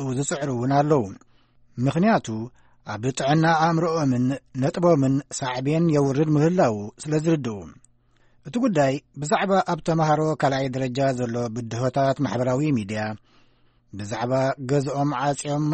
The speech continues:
ድሕሪ ፍርቂ ለይቲ ቲክታክ ዝርእዩ ቈልዑ፣ ብዛዕባ ብሓባር ቴሌቪዥን ዝርእያ ዝነበራ ስድራ ቤታት፣ ከምኡ እውን ቀጻሊ ኣሉታዊ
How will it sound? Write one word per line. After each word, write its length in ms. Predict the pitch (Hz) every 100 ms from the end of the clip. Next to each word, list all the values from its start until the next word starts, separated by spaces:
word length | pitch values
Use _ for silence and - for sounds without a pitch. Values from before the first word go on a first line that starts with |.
| 160
ድሕሪ 240 | 135 139
ፍርቂ 220 | 139 160 -
ለይቲ 300 | 151 135 - 107 101 - _ _ _
ቲክታክ 480 | - 165 - 151 147 -
ዝርእዩ 340 | 147 143 165 175
ቈልዑ፣ 400 | - 117 107 123 127 131 _ _ _ _ _
ብዛዕባ 400 | 101 104 123 131 143 147
ብሓባር 560 | 147 123 107 135 139 147 147
ቴሌቪዥን 560 | 147 139 139 127 143 156 160
ዝርእያ 380 | 127 151 143 147
ዝነበራ 400 | 139 139 127 127 135 135
ስድራ 240 | 135 135 135
ቤታት፣ 380 | 139 143 151 156 - _ _ _ -
ከምኡ 220 | 107 127
እውን 180 | 143 156 160
ቀጻሊ 440 | - 170 - 180 175 -
ኣሉታዊ 440 | 156 160 165 143